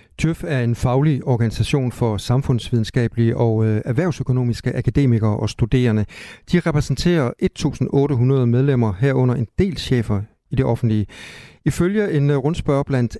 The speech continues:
elleve hundrede medlemmer i Ledernes Fagforening, ja, så holder knap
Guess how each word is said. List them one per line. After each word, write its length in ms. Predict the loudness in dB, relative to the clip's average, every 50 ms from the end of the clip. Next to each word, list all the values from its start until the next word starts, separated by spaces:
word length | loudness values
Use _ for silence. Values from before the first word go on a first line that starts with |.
| -4 0
elleve 260 | 0 2 2 2 2
hundrede 300 | 2 4 4 4 4 4
medlemmer 420 | 2 2 2 2 2 2 2 0 0
i 120 | 0 0
Ledernes 440 | 2 2 4 4 4 2 2 0 0
Fagforening, 640 | -2 -2 -2 0 -2 -2 0 0 0 0 0 -2 -4 _ _ -20 -20 -20 _ _ _
ja, 60 | -4 -2
så 120 | 0 0
holder 200 | 0 0 0 -2
knap 260 | -2 -2 -2 -2 -2